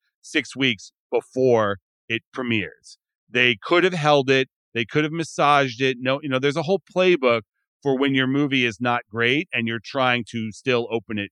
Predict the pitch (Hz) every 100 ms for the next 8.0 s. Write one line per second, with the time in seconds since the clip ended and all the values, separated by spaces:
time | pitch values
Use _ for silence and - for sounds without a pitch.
0 | - 117 117 156 170 _ - - 135 131
1 | - 180 190 220 190 - 156 139 110 156
2 | 170 156 - 160 135 113 - 151 175 123
3 | 110 - 107 104 101 - 107 104 _ -
4 | 202 151 110 107 101 _ _ _ - 139
5 | 131 123 123 143 135 127 147 170 156 143
6 | 139 120 113 170 165 135 123 117 131 131
7 | 113 - 170 131 - 190 202 123 110